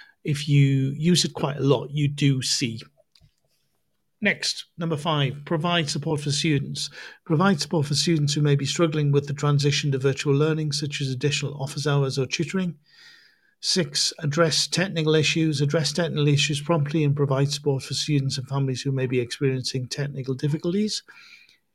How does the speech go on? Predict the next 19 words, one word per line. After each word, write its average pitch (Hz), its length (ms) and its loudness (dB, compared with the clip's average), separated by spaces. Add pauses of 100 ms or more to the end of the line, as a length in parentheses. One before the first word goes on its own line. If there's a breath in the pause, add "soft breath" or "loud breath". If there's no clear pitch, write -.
(100)
Ensure 143 460 6 (100)
equity. 220 580 -2 (440 loud breath)
Ensure 240 300 4
that 220 80 6
all 180 220 2
students 156 400 0
have 151 100 -4
access 147 380 0
to 151 100 -4
the 135 140 2
resources 139 560 2
and 139 120 -2
technology 143 560 -2
needed 131 380 -2
for 131 120 -12
virtual 127 360 2
learning 123 380 -2
and 123 180 -8
that 120 140 -10